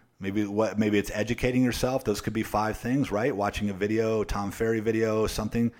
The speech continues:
right? I mean, you could identify five things. It's easy to identify three things. You could identify five things that you do every single day. Every single day. Every single day, on Sunday, you can add to your database. On Sunday, you can th-, throw a few t-,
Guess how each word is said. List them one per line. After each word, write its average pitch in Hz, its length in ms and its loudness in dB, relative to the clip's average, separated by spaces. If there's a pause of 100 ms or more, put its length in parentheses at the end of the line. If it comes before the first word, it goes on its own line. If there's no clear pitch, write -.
(260)
right? 131 280 2 (160)
I - 40 -2
mean, 151 140 4
you 175 120 4
could 214 140 10
identify 131 540 6
five 117 360 2
things. 87 500 -10
It's 120 180 -8
easy 170 320 2
to 113 140 4
identify 107 420 2
three 131 340 -2
things. 98 460 -4 (680)
You 127 120 0
could 165 120 2
identify 143 520 4
five 117 320 0
things 127 240 0
that 107 60 -6
you 101 80 -6
do 107 120 2
every 104 180 -2
single 101 240 -4
day. 87 260 -6 (720)
Every 127 160 0
single 156 220 0
day. 92 300 0 (360)
Every 170 160 2
single 220 240 6
day, 117 280 8
on 110 100 2
Sunday, 120 380 4
you 143 80 2
can 104 120 2
add 95 180 2
to 113 100 -2
your 92 80 -2
database. 98 640 0
On 110 100 4
Sunday, 117 360 2
you 147 60 2
can 101 220 -2 (320)
th-, - 140 -18
throw 98 260 2
a 98 60 0
few - 340 -2
t-, - 80 -20